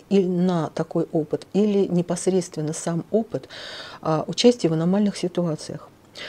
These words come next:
Участие с субъектами, существами, которые представляются как, э, пилоты Н Л О. И не всегда так оно на самом деле есть. И для тех, э, с кем я работаю, э,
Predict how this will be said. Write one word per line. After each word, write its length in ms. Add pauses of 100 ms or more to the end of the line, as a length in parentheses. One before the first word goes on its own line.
(160)
Участие 540
с 640
субъектами, 640
существами, 640
которые 340
представляются 720
как, 320
э, 200
пилоты 460
Н 140
Л 260
О. 80
И 60
не 220
всегда 580
так 260
оно 160
на 140
самом 380
деле 280
есть. 400 (640)
И 180
для 340
тех, 360
э, 120
с 100
кем 160
я 140
работаю, 600
э, 460